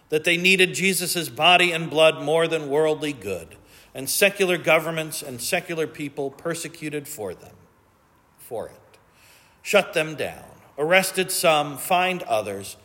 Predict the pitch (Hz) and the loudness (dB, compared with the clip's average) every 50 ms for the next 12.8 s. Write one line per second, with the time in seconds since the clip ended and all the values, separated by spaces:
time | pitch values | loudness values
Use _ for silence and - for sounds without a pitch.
0 | _ _ _ - - - - 165 160 165 170 170 160 156 151 139 139 151 147 135 | _ _ _ -8 -8 -4 0 4 4 4 4 4 0 -2 -2 -2 -4 -4 -4 -4
1 | - 110 95 85 80 - - - - - - _ _ _ _ _ - _ _ _ | -6 -6 -6 -6 -6 -10 -16 -20 -20 -20 -20 _ _ _ _ _ -20 _ _ _
2 | _ _ _ - - 151 156 - - 202 196 190 185 - - - 185 180 180 180 | _ _ _ -10 -6 -4 -4 -2 0 0 2 2 0 -4 -4 -2 0 2 2 2
3 | 180 180 170 170 160 151 147 160 165 165 165 - - 156 139 131 131 131 131 - | 2 0 -2 0 2 2 4 4 2 0 -2 -6 -6 -4 -4 -4 -4 -6 -8 -8
4 | - 175 165 - - - 139 170 123 - 175 170 170 160 123 107 107 107 - - | -6 -6 -4 -4 -6 -6 -6 -8 -6 -6 -4 -4 -2 -2 0 -2 -2 -2 -6 -6
5 | - 123 123 117 110 120 127 135 139 151 147 143 165 - - 127 139 123 123 107 | -4 -4 -6 -4 -2 -2 0 0 0 -2 -4 -10 -12 -14 -14 -14 -10 -10 -10 -10
6 | 107 104 - - - - _ _ _ - 107 104 104 101 - - - - _ - | -10 -10 -12 -14 -14 -16 _ _ _ -8 -8 -8 -8 -10 -12 -16 -18 -18 _ -20
7 | - - 110 92 - _ _ _ - - - - _ _ _ _ _ _ _ _ | -16 -16 -16 -16 -18 _ _ _ -20 -20 -20 -20 _ _ _ _ _ _ _ _
8 | _ _ _ _ _ _ _ _ _ _ _ _ _ _ _ _ _ _ - - | _ _ _ _ _ _ _ _ _ _ _ _ _ _ _ _ _ _ -20 -16
9 | - 135 135 135 139 151 151 156 156 139 - 151 139 139 127 127 127 135 160 160 | -8 -8 -6 -4 -4 -4 -4 -4 -4 -6 -10 -8 -4 -2 -2 -2 -2 -4 -4 -4
10 | - - - - 101 92 87 - - - - 123 - 165 151 - 151 - - - | -4 -6 -6 -8 -12 -12 -14 -16 -16 -16 -14 -4 -4 -2 -2 -2 -6 -6 0 2
11 | 180 185 170 - - - 208 196 185 170 175 180 - 165 156 - - - - 185 | 2 2 2 0 0 0 0 0 0 -2 -4 -2 0 0 -2 -2 -4 -4 0 2
12 | 180 180 170 - - - 160 143 147 151 156 156 147 147 139 - | 2 2 2 -2 -6 -6 -6 -4 -2 -2 -2 -2 -2 -6 -8 -10